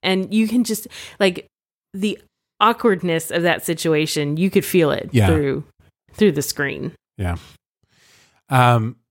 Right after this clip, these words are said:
Speaker 2: so the rest of this movie is really just him trying to come to terms and come to, like, with, he feels like he has been given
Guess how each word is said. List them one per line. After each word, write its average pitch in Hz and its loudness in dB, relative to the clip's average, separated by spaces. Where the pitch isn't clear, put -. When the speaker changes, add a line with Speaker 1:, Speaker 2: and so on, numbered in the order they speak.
Speaker 2:
so 190 0
the 185 4
rest 247 4
of - -6
this 180 2
movie 120 4
is 104 -2
really 120 2
just 107 0
him 120 2
trying 110 2
to 98 0
come 113 0
to 98 -4
terms 95 -4
and 117 0
come 107 2
to, 101 2
like, 104 -2
with, 117 2
he 151 0
feels 147 2
like 127 0
he 156 2
has 139 0
been 127 0
given 117 0